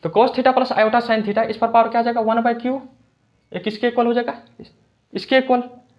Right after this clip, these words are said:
इस पर वन by, अ, qth root लेंगे, तो इसका मतलब क्या, वन by Q power कर देंगे,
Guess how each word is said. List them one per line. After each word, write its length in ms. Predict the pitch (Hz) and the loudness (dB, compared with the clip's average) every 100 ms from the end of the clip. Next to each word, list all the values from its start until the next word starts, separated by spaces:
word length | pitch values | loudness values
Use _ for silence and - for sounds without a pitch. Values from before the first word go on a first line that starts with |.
| _ _ _ - | _ _ _ -14
इस 100 | 160 | -2
पर 140 | 208 | -2
वन 300 | 202 185 202 | 0 0 2
by, 160 | 208 220 | 2 0
अ, 1300 | - 170 160 151 135 - - _ _ _ _ - - | 0 -2 0 0 -4 -10 -18 _ _ _ _ -20 0
qth 220 | 247 277 | 2 4
root 200 | 240 208 | 4 6
लेंगे, 320 | 196 143 170 | 4 4 2
तो 100 | 233 | 0
इसका 180 | 226 240 | -2 -2
मतलब 240 | 233 240 | 0 2
क्या, 120 | 233 | 2
वन 180 | 180 202 | 2 2
by 120 | 220 | 2
Q 160 | 226 254 | 2 2
power 240 | 262 247 | 4 4
कर 160 | 240 226 | 4 0
देंगे, 200 | 208 196 | 0 -2